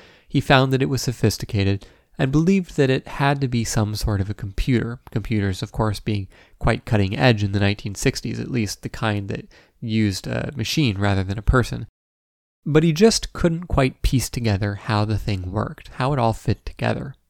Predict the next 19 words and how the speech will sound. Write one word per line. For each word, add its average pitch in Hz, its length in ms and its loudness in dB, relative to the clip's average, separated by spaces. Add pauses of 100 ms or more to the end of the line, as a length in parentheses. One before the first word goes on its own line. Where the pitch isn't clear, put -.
(400)
In 139 120 4
short, 165 300 2 (380)
Price 160 480 4
was 135 300 -6
stuck. - 500 -8 (800)
He 190 140 4
had 170 120 6
gotten 196 280 4
to 175 40 -4
the 165 120 2
limits 117 400 2
of 113 240 -4
what - 200 -2
could 139 140 -2
be 123 140 -2
understood 113 640 0
about 107 200 0
the 123 80 -4
device 95 480 0